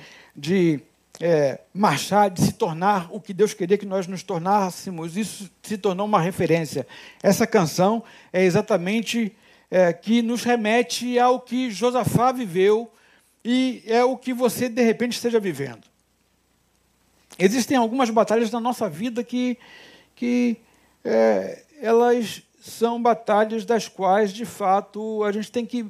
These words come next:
pensar se vale a pena lutarmos.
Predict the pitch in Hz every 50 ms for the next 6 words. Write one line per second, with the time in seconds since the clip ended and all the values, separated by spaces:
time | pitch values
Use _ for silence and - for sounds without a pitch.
0 | - - - 240 247 226 185 - - 226 240 233 - 254 208 175 202 190 185 185
1 | 160 - 180 170 165 165 165 165 165 170 175 170 _ _ _ _ _ _ _ _
2 | _ - 147 165 175 - - - - - - 98 101 - - - - - - -
3 | - -